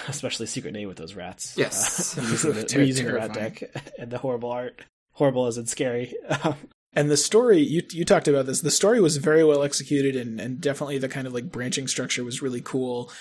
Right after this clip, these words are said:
Speaker 3: I think that, uh, at least for me, I don't know if this had any kind of single, like, amazing story hook that was as cool as the kind of unreliable narrator stuff in Carcosa. Like, that's still kind of the high watermark for me.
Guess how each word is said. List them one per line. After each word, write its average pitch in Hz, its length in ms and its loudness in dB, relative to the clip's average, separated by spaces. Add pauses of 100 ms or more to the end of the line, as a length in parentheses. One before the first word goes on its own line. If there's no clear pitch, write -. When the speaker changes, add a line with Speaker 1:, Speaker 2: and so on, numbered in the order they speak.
(280)
Speaker 3:
I 147 100 0
think 214 320 0
that, 196 140 6
uh, 117 320 2
at 135 120 -2
least 214 220 2
for 165 100 0
me, 147 480 -2 (560)
I 135 80 2
don't 180 100 6
know 214 120 8
if 208 160 2
this 170 220 2
had 151 160 2
any 151 220 0
kind 151 160 0
of 135 80 -2
single, 143 520 2
like, 120 340 -6 (320)
amazing 143 520 0
story 131 340 0
hook 151 180 0
that 143 60 -4
was 131 180 -2
as 123 100 0
cool 135 380 0
as 131 140 -2
the - 80 -8
kind 254 160 -4
of - 80 -10
unreliable 131 500 -4
narrator 127 400 -6
stuff 143 240 -4
in 131 80 -8
Carcosa. 123 640 -4
Like, 131 180 -4
that's 113 200 -2
still 131 260 -4
kind - 220 -10
of 123 60 -6
the 117 80 -6
high 127 180 -2
watermark 135 480 -6
for - 160 -8
me. 214 340 -6